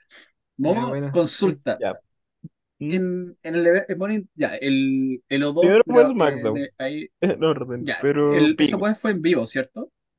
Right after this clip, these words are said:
Speaker 3: Sí, sí, to-, todo en vivo. De hecho,
Speaker 2: Ah, ya, grabaron
Speaker 3: se nota
Speaker 2: viernes
Speaker 3: mucho.
Speaker 2: y el sábado,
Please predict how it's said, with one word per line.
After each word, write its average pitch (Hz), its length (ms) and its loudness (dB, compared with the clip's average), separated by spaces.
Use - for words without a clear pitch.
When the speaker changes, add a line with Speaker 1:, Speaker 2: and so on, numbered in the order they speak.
Speaker 3:
Sí, 196 300 2
sí, 226 180 -4
to-, 190 220 -6
todo 196 260 -2
en 202 120 -6
vivo. 147 160 -4
De 156 220 0
hecho, 185 680 2
Speaker 2:
Ah, 165 160 2
ya, 139 180 0
grabaron 165 460 0
Speaker 3:
se 175 120 -4
nota 208 220 0
Speaker 2:
viernes 233 420 0
Speaker 3:
mucho. 302 140 -4
Speaker 2:
y 143 200 0
el 139 140 -2
sábado, 185 1120 -2